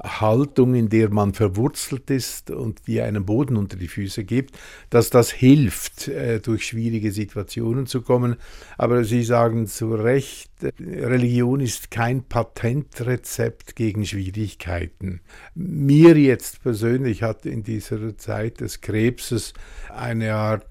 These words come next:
äh, Grundvertrauen geholfen, dass ich das Leben annehme, so es, wie es nun einmal kommt.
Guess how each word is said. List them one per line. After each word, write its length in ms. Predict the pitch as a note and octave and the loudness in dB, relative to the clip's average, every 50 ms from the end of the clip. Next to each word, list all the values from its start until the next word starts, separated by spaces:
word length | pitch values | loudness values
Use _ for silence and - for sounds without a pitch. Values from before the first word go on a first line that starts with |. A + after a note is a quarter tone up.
| - - - | -20 -14 -12
äh, 280 | F3 F3 D#3+ B2 B2 A2 | -12 -10 -8 -8 -10 -10
Grundvertrauen 1120 | G#2+ - A#2+ A2+ C#3 D3+ E3 D#3+ - - - A#2+ - A#2 G#2+ G#2+ G#2 G#2+ A2+ B2 B2+ A#2 | -6 -6 -2 0 0 0 0 0 -4 -6 -8 -6 -4 -2 -2 0 2 2 2 2 0 -2
geholfen, 1000 | G#2+ C3 A#2+ G#2+ G2 G#2 G#2 A2 A#2 A#2 A2 - - - A#2+ A#2 A#2 A#2 A#2 A#2 - - - - - - - - | -2 0 0 0 2 2 2 2 2 0 -2 -6 -8 -6 -4 -2 -2 -2 -2 -4 -8 -14 -20 -20 -20 -20 -18 -6
dass 300 | - A#2 A2+ G#2 - - | -2 -2 -2 -2 -2 -2
ich 280 | A#2 A2 A2 - - - | -2 -4 -4 -4 -8 -8
das 200 | - A2 G2 - | -6 -6 -4 -4
Leben 420 | A2+ A2 A2 A2 A2 A#2+ A2+ A2+ | -2 -2 -2 -2 -2 -2 -4 -4
annehme, 600 | - - A2+ A#2 A#2 A#2 A#2 A2 G#2 G2+ G2+ F#2+ | -4 -4 -2 0 0 0 0 0 0 0 0 -2
so 220 | F#2 - A2 G#2+ G#2+ | 0 0 0 0 0
es, 240 | G2+ F2+ - G#2 G2+ | -2 -4 -6 -8 -6
wie 160 | G#2 G#2+ G#2+ | -4 -2 -2
es 140 | G#2 F#2 G#2 | -2 -2 -2
nun 200 | G#2+ G#2 G2 F#2+ | -2 -2 -2 -2
einmal 380 | G2 G2 G2 F#2+ F#2+ F#2+ F#2 | -2 -2 -2 -2 -2 -2 -4
kommt. 460 | - - - A#2 A#2 G#2+ F#2+ - - | -4 0 2 2 2 2 -2 -4 -8